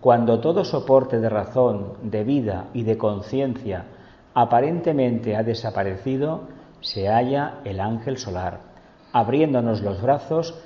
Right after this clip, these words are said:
y mostrándonos definitivamente, con la irradiación de su aura y el testimonio vivo de su presencia, la senda de luz que recorren los grandes seres en su incesante caminar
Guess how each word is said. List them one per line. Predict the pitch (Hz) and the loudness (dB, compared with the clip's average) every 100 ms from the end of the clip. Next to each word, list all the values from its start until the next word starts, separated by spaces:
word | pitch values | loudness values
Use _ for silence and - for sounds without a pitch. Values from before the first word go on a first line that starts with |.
| - 139 | -12 -4
y | 117 | 0
mostrándonos | 113 113 - 139 147 147 156 - | 0 0 2 4 4 0 -4 -4
definitivamente, | 98 - 98 92 131 110 107 107 110 143 156 - | -8 -6 -8 -2 0 2 0 -4 -4 -4 -6 -8
con | 113 104 | -4 -4
la | 101 | -4
irradiación | 92 101 101 101 - 131 107 | -6 -4 -4 -4 -2 -2 0
de | 101 | -4
su | - 101 | -4 0
aura | 110 131 165 - - - - - | 0 0 -2 -6 -14 -20 -20 -4
y | 110 | -2
el | 107 | 0
testimonio | 113 - 120 151 175 139 | 0 0 -2 0 2 2
vivo | 113 104 | 2 2
de | 101 | 0
su | 131 175 | -2 -2
presencia, | 143 - 123 123 135 143 - - - - - | -2 -2 -2 -2 -2 -4 -4 -12 -20 -14 0
la | 110 | 0
senda | - 151 139 113 | 2 0 2 4
de | 110 | 4
luz | 147 160 | 2 -2
que | - 113 | -2 -2
recorren | 101 98 123 127 143 | -2 2 4 4 2
los | 120 95 | 0 -2
grandes | 107 127 113 95 | 0 0 0 -2
seres | 113 113 127 - - - | 0 0 -2 -6 -8 -4
en | 120 123 | -2 -2
su | - 113 | -4 -6
incesante | 107 101 104 92 139 143 151 151 | -6 -6 -8 -8 -6 -6 -6 -10
caminar | 147 104 95 104 110 113 | -8 -8 -6 -4 -4 -6